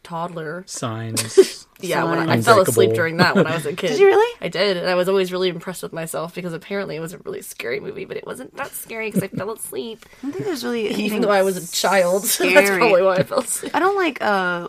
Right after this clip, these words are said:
Speaker 3: like, I don't like voice distortion or facial distortion. Those are, like, my no-goes.
Speaker 1: Yeah.
Speaker 3: Like, I cannot do that. So, um, some of the noises that they had over the, like, baby monitor, some of them, I was
Speaker 2: Yeah.
Speaker 3: like, "Ooh."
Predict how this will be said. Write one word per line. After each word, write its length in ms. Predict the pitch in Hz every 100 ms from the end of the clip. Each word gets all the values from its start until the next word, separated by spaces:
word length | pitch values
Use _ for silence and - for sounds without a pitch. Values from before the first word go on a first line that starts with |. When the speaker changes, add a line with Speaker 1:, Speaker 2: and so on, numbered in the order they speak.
| -
Speaker 3:
like, 320 | 180 170 - _ _ _
I 60 | -
don't 180 | 214 285
like 180 | 285 196
voice 580 | 165 160 170 170 170 -
distortion 680 | 156 - 156 151 165 160
or 140 | 156 156
facial 400 | - 131 - -
distortion. 540 | - - - - 165
Those 180 | 175 190
are, 40 |
like, 120 | 220 196
my 220 | 185 165
no-goes. 600 | 156 147 147 175 185 196
Speaker 1:
Yeah. 40 | 185
Speaker 3:
Like, 80 | 170
I 40 |
cannot 520 | - 156 156 170 214
do 160 | 170 160
that. 260 | 156 151 - _ - - _
So, 480 | - 190 180 170 -
um, 480 | 180 170 156 151 151 -
some 560 | - - - 220 247
of 280 | 247 190 175
the 260 | 170 160 156
noises 400 | 156 160 156 139
that 100 | 139
they 80 |
had 180 | 147 147
over 140 | 143 147
the, 120 | 143
like, 320 | 143 139 -
baby 200 | 156 156
monitor, 520 | 170 170 180 185 190 185 - -
some 360 | - - 190
of 160 | 156 131
them, 300 | 76 78 -
I 80 | 170
was 140 | 175
Speaker 2:
Yeah. 20 |
Speaker 3:
like, 220 | 170 156 165
"Ooh." 520 | 160 220 135 98